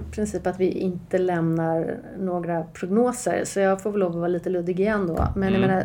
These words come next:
Speaker 1: man kan ju se här under våren att vi har dr-, skalat ner på våra kostnader för att vi tyckte att de var för höga i relation till vår omsättning. Eh, men vi ska ju växa.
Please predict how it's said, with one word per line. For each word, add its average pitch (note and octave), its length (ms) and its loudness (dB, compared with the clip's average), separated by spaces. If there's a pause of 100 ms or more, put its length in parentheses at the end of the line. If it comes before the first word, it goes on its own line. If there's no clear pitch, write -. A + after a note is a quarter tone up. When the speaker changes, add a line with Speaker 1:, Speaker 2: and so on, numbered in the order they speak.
(160)
Speaker 1:
man G3+ 240 -2
kan A3 100 0
ju G#3+ 60 -2
se A#3+ 100 4
här G#3+ 80 4
under G#3 160 2
våren C4 240 2
att A3 140 0
vi F#3+ 120 0
har F3+ 260 2
dr-, F#3+ 220 -8
skalat F#3 320 -4
ner G#3 80 0
på G3 100 -4
våra F3 100 2
kostnader F3 440 -2
för E3+ 140 -6
att - 180 -4
vi - 60 -10
tyckte E3 220 -6
att E3 60 -8
de F#3 80 -4
var F#3+ 120 -2
för E3 160 -4
höga B3+ 520 0
i A3+ 40 0
relation G3 340 0
till F#3 100 -4
vår F3+ 80 -2
omsättning. G#3+ 540 -4 (560)
Eh, F3+ 800 2
men F#3+ 540 0
vi G3+ 340 2
ska E3 360 -2
ju E3 240 0
växa. - 400 -6